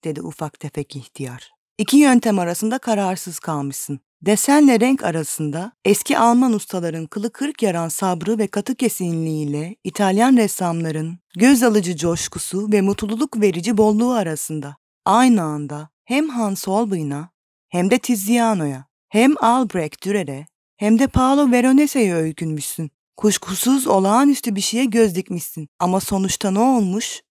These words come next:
Ne kuruluğun o sert etkileyiciliği geçmiş eline, ne de açık koyunun düş kırıcı büyüleri. Şurada Tiziano'nun zengin ve sarışın rengi, tıpkı zayıf bir kalıbı kıran erimiş tunç gibi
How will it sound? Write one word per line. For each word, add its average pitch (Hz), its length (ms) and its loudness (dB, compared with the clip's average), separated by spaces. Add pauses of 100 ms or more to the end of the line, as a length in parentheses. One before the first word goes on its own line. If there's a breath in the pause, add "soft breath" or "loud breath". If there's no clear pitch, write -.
(160)
Ne 254 160 4
kuruluğun 165 840 -2
o 180 100 -4
sert 226 460 0
etkileyiciliği 202 880 -2
geçmiş 160 420 -6
eline, 165 440 -2 (160)
ne 180 160 0
de - 100 2
açık - 360 -2
koyunun 165 580 0
düş 247 200 0
kırıcı 196 400 0
büyüleri. 160 460 -4 (360)
Şurada 277 440 2
Tiziano'nun 208 760 0
zengin 196 500 0
ve 247 100 2
sarışın 202 460 -4
rengi, 156 560 -4
tıpkı 277 340 0
zayıf 214 380 2
bir 190 140 0
kalıbı 170 380 -4
kıran 156 300 -6
erimiş 185 460 -2
tunç 247 420 0
gibi 156 300 -8